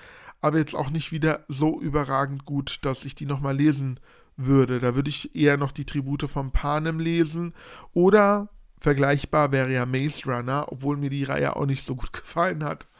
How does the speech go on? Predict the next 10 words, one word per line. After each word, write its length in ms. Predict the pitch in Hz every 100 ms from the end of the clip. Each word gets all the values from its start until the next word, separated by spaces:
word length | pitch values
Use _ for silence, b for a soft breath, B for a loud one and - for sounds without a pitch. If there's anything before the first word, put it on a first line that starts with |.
| B B B B B _
Ja, 340 | 147 135 57 - _ - -
egal. 340 | 156 143 135
Also 220 | 151 143
auf 100 | 170
jeden 160 | 196 190
Fall 180 | 190 175
suppt 320 | 196 - -
das 320 | 175 - -
jetzt 440 | - 165 - - -
seit 460 | 147 147 - -